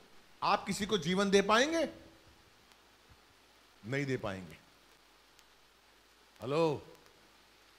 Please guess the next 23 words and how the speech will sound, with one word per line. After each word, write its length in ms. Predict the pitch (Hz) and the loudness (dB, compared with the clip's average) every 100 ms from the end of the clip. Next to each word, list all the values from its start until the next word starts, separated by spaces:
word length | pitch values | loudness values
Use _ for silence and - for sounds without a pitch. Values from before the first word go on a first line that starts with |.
| - _ _ - - | -20 _ _ -20 -12
एक 100 | 120 | -8
वचन 280 | 139 151 151 | -6 -4 0
मैं 100 | 147 | 0
आपको 200 | 143 151 | -2 -4
दिखाना 320 | 139 131 147 | -4 -2 -2
चाहता 300 | 139 131 135 | 0 -2 -2
हूं। 100 | 110 - - - - - - - - - _ - _ _ _ - | -4 -6 -20 -20 -20 -20 -20 -20 -20 -20 _ -20 _ _ _ -8
वो 80 | 131 | 2
क्या 140 | 170 | 4
कहता 300 | 185 190 185 | 6 6 8
है, 160 | 196 214 | 8 8
ग-, 80 | 170 | 6
ग-, 500 | 156 160 151 143 123 | 4 6 6 4 6
गलतियों 400 | 151 165 190 180 | 8 8 8 8
दो 140 | 185 | 8
का 140 | 190 175 | 8 8
बीस, 340 | 190 240 - - - - | 8 6 2 -8 -18 0
कि 100 | 175 | 4
मैं 200 | 190 220 | 8 10
मसीह 320 | 226 190 190 220 | 10 8 6 2
के 140 | 220 | 2
साथ 240 | - 214 | 8 8
क्रूस 300 | 240 - 214 | 8 10 10